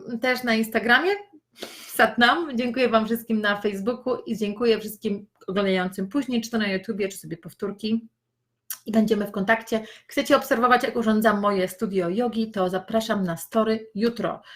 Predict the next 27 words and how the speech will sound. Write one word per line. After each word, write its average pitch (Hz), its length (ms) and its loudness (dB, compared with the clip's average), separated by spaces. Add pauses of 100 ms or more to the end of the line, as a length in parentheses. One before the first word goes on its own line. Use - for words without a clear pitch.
(140)
Jutro 220 240 -2
będę 196 220 0
Wam 202 160 -4
zdawała, 185 440 0
zdawała 202 400 4
relacje, 214 600 -2 (440)
yy, 202 80 -6 (480)
i 190 300 -2
poznacie 226 280 -2
też - 180 -14
moją 214 200 -6
wspólniczkę, 208 600 -8 (340)
<laughs> - 320 -12
Annę. 175 360 -2 (600)
Dziękuję 277 340 4
Wam 269 160 4
bardzo, 240 320 6
do 233 100 0
zobaczenia, 233 500 2
życzę 220 220 -4
Wam 196 220 0
miłego 226 440 2
dnia 214 480 0 (420)
i 233 340 0
czekam 311 220 0
na 349 100 4
następna-, 254 680 -2